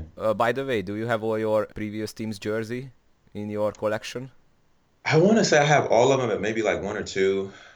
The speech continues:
Speaker 2: I don't have one for Dumbovar, but I have, like, the All-Star jersey from Hungary that year. I definitely have two Solonok jerseys, I believe, the tops, and I have at least one or two Chaperon. So I have almost everything from Hungary except for the Dumbovar actual jersey.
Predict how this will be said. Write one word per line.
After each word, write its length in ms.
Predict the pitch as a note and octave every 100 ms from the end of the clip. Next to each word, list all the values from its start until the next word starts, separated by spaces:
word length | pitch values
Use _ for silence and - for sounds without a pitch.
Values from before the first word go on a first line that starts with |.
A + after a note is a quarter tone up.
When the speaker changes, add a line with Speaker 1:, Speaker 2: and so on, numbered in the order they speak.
| _ _ _
Speaker 2:
I 80 | G#2
don't 160 | A#2+ A#2+
have 200 | A2 G2+
one 140 | F#2+
for 120 | F2+
Dumbovar, 580 | E2 F2+ F2+ F2+ F2+ F2
but 120 | E2+
I 120 | E2+ F2
have, 160 | E2+
like, 160 | E2 D#2
the 60 |
All-Star 460 | D2 E2 D#2+ E2+ D#2+
jersey 440 | D#2 D#2 D#2 D#2 D2+
from 180 | D2+
Hungary 360 | D#2+ D#2+ D2+ D#2
that 200 | D#2 C2
year. 480 | C#2+ D2+ D2+ D2 D2+ - _ _ -
I 100 | -
definitely 360 | F2+ F2+ F2 E2+
have 520 | F2 D#2+ D2+ D2 -
two 460 | - - F2+ F2 F2
Solonok 520 | F2 F2 F2 F2 E2+
jerseys, 460 | F2 F2+ F2+ F2+ F2
I 100 | E2+
believe, 380 | E2+ F2 E2+ D#2+
the 80 |
tops, 580 | D#2 E2 E2+ E2 - - - - - -
and 100 | D#2
I 100 | D#2+
have 440 | E2 D2+ D2 C#2 - - _ _ _ E2+
at 60 |
least 240 | E2+ E2+ E2+
one 100 | D#2+
or 60 |
two 140 | D#2 E2
Chaperon. 420 | - D2+ D2 D#2
So 100 | G#2
I 60 |
have 200 | A#2+ G#2+
almost 280 | G2 F#2+ F2
everything 380 | G2 F2+ F2+ F#2
from 160 | D#2+ E2
Hungary 320 | F2 E2 D#2+
except 260 | D#2 D#2+
for 140 | - D#2+
the 340 | D2+ C#2+ C#2 -
Dumbovar 560 | D#2+ D#2 C#2+ D2 - -
actual 280 | - -
jersey. 540 | - - C#2+ - C#2+